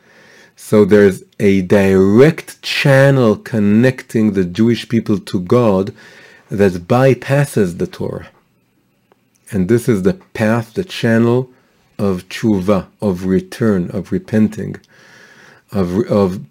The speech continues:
praying directly to God. This goes along with Rashi.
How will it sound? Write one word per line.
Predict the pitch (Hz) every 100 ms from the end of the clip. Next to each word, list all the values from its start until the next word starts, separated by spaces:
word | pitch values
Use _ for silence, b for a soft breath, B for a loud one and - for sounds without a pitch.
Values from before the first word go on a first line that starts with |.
| _
praying | - 127 120 160 139 104 95
directly | 107 104 101 147 147 - 110
to | 107
God. | 92 87 87 - _ _ _ _ _ b b b b -
This | 196 104 135
goes | - 107 113
along | 95 98 98
with | 95 90
Rashi. | 87 95 98 - -